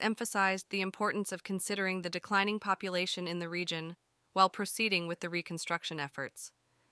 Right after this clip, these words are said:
The symposium aimed to survey the intentions of the affected individuals and formulate a recovery plan that takes into account the future demographic changes.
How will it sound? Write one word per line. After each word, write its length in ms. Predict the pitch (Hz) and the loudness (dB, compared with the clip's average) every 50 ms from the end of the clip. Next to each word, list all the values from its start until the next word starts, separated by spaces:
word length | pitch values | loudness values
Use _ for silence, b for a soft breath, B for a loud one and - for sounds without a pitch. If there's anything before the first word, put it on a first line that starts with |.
| _ _ _ - | _ _ _ -2
The 80 | 220 | 0
symposium 720 | 214 - 226 220 - 240 247 254 240 247 247 233 226 226 - - | 2 4 4 4 4 6 4 4 6 4 2 2 2 2 2 2
aimed 320 | 185 208 220 226 233 220 | 2 4 4 4 2 0
to 100 | - 233 | 0 -2
survey 460 | 220 - - 220 208 202 214 214 220 | -2 0 0 0 2 2 4 4 4
the 140 | 208 220 202 | 4 2 0
intentions 680 | 196 202 196 - 202 196 190 - - 180 175 175 170 | 0 0 0 0 0 0 0 0 -2 -2 -2 -2 -2
of 100 | 185 170 | -4 -2
the 100 | 180 175 | -2 -2
affected 400 | 175 180 - 180 175 - 180 175 | -2 0 0 -2 0 0 -4 -4
individuals 680 | 180 180 180 175 180 180 175 175 170 165 160 165 165 - | -2 -2 -2 -2 -2 -2 -2 -2 -2 -4 -4 -4 -4 -4
and 180 | - - 190 175 | -4 -4 -4 -4
formulate 640 | - - 214 214 220 214 208 202 196 190 185 - | 0 2 2 2 4 2 0 2 0 0 0 0
a 80 | 196 190 | -2 -2
recovery 560 | 196 196 - - 233 226 220 220 202 190 180 | -2 -2 -2 0 0 0 2 2 0 0 0
plan 380 | - - 180 165 165 165 170 | -2 -2 -2 0 0 0 0
that 180 | 175 170 - - | -2 -2 -2 -2
takes 260 | - 214 214 - - | -2 -2 -2 -2 -2
into 240 | 220 220 214 226 220 | -2 -2 -2 -2 -4
account 460 | 214 - - 220 196 175 165 165 - _ _ b b b b b b - | -4 -4 0 2 2 2 2 2 -2 _ _ b b b b b b -4
the 80 | 202 | -4
future 400 | 196 - 214 208 202 - 208 196 | -2 0 0 0 0 0 -2 0
demographic 600 | 180 196 180 185 180 170 180 170 170 - 180 165 - | 2 2 2 2 2 2 2 2 2 2 -2 -6 -4
changes. 680 | - - 175 165 165 160 156 147 143 - - - - | -2 -2 0 0 -2 -2 -4 -6 -6 -6 -6 -8 -8